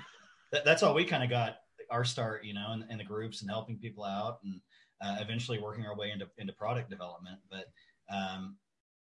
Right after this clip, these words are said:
Speaker 2: th-, that's a good way to just kinda get your name and, and build your, uh, I guess, build your brand <laughs> in the community, you know, 'cause we'll get an application in from somebody and, you know, David and I will talk, "Oh yeah, I've seen this person. He's really helpful.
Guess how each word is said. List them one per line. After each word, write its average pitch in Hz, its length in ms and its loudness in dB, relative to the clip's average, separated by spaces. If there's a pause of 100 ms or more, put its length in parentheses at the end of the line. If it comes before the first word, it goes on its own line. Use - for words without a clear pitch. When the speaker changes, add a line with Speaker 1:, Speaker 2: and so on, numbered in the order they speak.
(260)
Speaker 2:
th-, 120 140 -2
that's 123 220 2
a - 20 -6
good 127 140 2
way 120 120 6
to 120 120 2
just 110 180 -4
kinda 110 160 0
get 107 160 -4
your 107 100 -6
name 101 300 0
and, 101 180 -4
and 104 160 -4
build 104 220 -4
your, 98 400 -2
uh, 92 220 -6 (680)
I 107 60 0
guess, 123 120 2
build 123 280 2
your 107 100 -4
brand 113 440 -2 (220)
<laughs> - 220 -20
in 120 100 -2
the 123 60 6
community, 110 500 0
you 92 160 -4
know, 98 260 -4
'cause - 220 -4 (320)
we'll 151 120 0
get 151 100 6
an 120 80 4
application 120 600 2
in 101 160 -2
from 101 160 -4
somebody 101 540 0
and, 98 360 -4
you 107 60 -10
know, 95 120 -4
David 110 280 -2
and 104 60 -4
I 101 140 0
will 95 80 -2
talk, 110 280 -2
"Oh 247 80 4
yeah, 233 200 4
I've 120 120 0
seen 139 120 -6
this 123 140 -2
person. 120 360 -4
He's 104 160 -8
really 107 180 -4
helpful. 120 600 -4